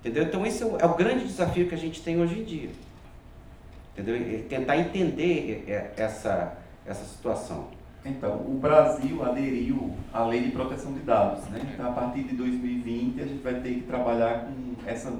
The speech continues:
Speaker 2: esse novo modelo, inclusive no, na assinatura do Tratado Internacional. Então, diante disso, como a gente pode já começar a trabalhar com essas regras dentro da mídia social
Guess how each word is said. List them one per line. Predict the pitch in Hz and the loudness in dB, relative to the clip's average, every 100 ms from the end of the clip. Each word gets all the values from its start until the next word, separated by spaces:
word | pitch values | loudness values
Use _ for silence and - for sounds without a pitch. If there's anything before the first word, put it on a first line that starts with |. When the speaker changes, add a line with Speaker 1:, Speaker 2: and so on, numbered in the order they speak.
| 117 | -8
Speaker 2:
esse | - 117 | -10 -2
novo | 139 139 | 2 2
modelo, | 139 135 - 120 127 127 175 - - - - | 2 2 4 6 6 4 -2 -6 -14 -16 -14
inclusive | 131 131 135 123 135 139 151 | -6 0 0 4 2 2 -2
no, | 151 143 139 135 131 - | -4 -2 0 0 -2 -2
na | 131 | 0
assinatura | 127 143 139 135 139 | 0 0 0 0 -2
do | 147 147 | -2 0
Tratado | 175 - 175 151 | 0 4 2 2
Internacional. | 165 147 147 151 175 170 - 202 214 - - - - - - | -2 -2 -2 -2 -2 -2 0 -2 -4 -10 -16 -18 -18 -16 -8
Então, | 120 120 135 135 135 131 143 | -4 2 4 4 4 0 0
diante | 165 170 151 | 2 2 0
disso, | 139 135 123 - - - - - | -4 -4 -4 -6 -14 -18 -18 -10
como | 135 139 | -4 0
a | 156 | 2
gente | 156 143 - | 2 0 -2
pode | 131 127 123 123 123 123 120 - - - | 2 4 4 6 6 8 6 2 -2 -4
já | 107 120 123 - | 2 6 6 4
começar | 127 127 131 - - - - - - - - | 0 -2 -2 0 2 2 2 -4 -10 -12 -4
a | 127 | 0
trabalhar | 135 127 127 123 120 123 123 | 4 4 6 8 8 8 4
com | 139 | 0
essas | - 127 | -6 -8
regras | 117 120 127 135 143 147 | -4 2 4 4 2 0
dentro | 147 135 135 135 | 0 0 0 0
da | 127 123 | 2 2
mídia | 123 123 120 | 2 0 0
social | - - - 127 120 120 - | -2 -6 -4 2 4 4 2